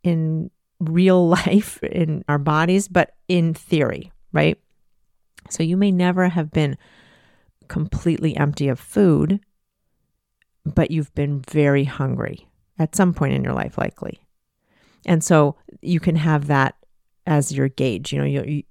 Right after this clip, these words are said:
you make your own hunger scale, right? There's the numbers, but your feeling at each number is unique to you. Boy, I wish I could tell people how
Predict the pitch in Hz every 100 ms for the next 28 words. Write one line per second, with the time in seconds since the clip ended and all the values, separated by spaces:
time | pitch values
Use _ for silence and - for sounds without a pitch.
0 | - 165 165 180 196 220 208 190 185 -
1 | 156 147 - - 156 160 180 202 - 165
2 | 151 143 - - - 156 151 160 165 165
3 | 165 185 214 277 208 139 202 - - _
4 | _ - - - _ - - - _ _
5 | _ - 165 170 190 196 214 233 240 -
6 | - - 214 214 180 143 - 147 170 -
7 | 185 202 202 160 - 160 147 156 156 156
8 | - - 147 135 - - _ _ _ _
9 | _ _ _ _ _ _ _ - 208 190
10 | 147 156 - 143 135 - - - 135 127
11 | - _ - 143